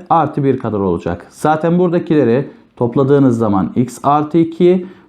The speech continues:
buradaki kenar uzunluklarını bir araya getirdiğinizde x eksi biri bulduğunuzu göreceksiniz. Şimdi buradaki dikdörtgenimizi bir bütün haline getiriyorum.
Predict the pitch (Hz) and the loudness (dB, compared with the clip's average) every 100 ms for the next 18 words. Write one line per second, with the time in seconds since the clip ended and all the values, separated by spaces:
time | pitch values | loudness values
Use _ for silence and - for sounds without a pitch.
0 | 143 190 208 208 190 185 160 151 139 143 | 2 4 4 2 -2 0 0 0 2 2
1 | 131 135 131 123 127 123 117 113 117 117 | 2 2 2 4 2 2 2 0 0 2
2 | 117 117 175 - - 165 - - 139 - | 2 2 0 0 0 0 0 -2 -2 -2
3 | 120 113 135 165 - - - 170 147 123 | 0 2 2 0 -6 -18 0 2 4 2
4 | 117 165 139 110 107 98 76 85 - - | 2 2 2 2 0 -4 -8 -10 -14 -20
5 | - - - - - 247 220 233 208 196 | -20 -20 -20 -6 2 4 4 4 2 2
6 | 170 160 - 147 139 135 120 110 107 151 | 0 -2 0 -2 0 0 2 0 2 0
7 | 196 - - _ _ _ 156 180 160 156 | 0 -4 -18 _ _ _ 2 2 2 0
8 | 160 143 123 110 104 98 101 98 90 92 | 0 0 2 0 0 -2 -2 0 0 2
9 | 131 180 | 2 0